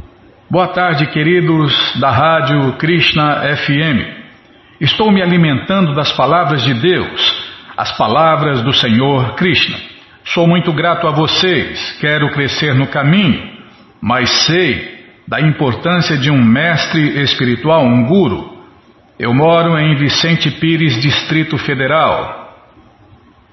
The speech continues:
Vou cantar todos os dias Hare Krishna. Gratidão. Estou há pouco tempo ouvindo a rádio.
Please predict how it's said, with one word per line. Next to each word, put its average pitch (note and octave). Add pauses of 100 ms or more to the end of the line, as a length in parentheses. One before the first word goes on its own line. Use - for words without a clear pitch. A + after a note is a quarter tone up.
(760)
Vou E3+
cantar D#3+
todos D#3+
os A#2+
dias D#3+
Hare D#3
Krishna. -
Gratidão. C3+ (880)
Estou A#3
há -
pouco G3
tempo F#3
ouvindo C#3+
a A#2+
rádio. C#3